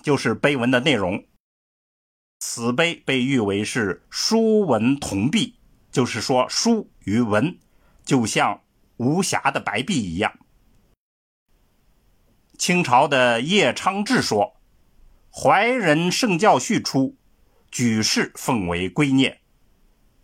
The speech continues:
为什么会如此呢？我们认为核心有三点。第一，它汇集了一种至诚之意。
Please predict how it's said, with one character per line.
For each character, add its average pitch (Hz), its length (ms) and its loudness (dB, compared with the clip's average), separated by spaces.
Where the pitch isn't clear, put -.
为 196 180 4
什 160 120 0
么 156 80 2
会 160 120 2
如 123 200 0
此 127 200 -6
呢？ 123 240 -2
我 107 140 2
们 135 140 2
认 123 140 2
为 113 340 -2
核 139 380 0
心 180 260 -6
有 87 140 -4
三 147 200 -2
点。 85 180 -10
第 226 240 4
一， - 180 0
它 196 140 2
汇 240 260 0
集 175 200 0
了 190 120 2
一 175 160 -2
种 117 380 -2
至 208 320 0
诚 110 320 -4
之 165 220 -4
意。 170 240 -6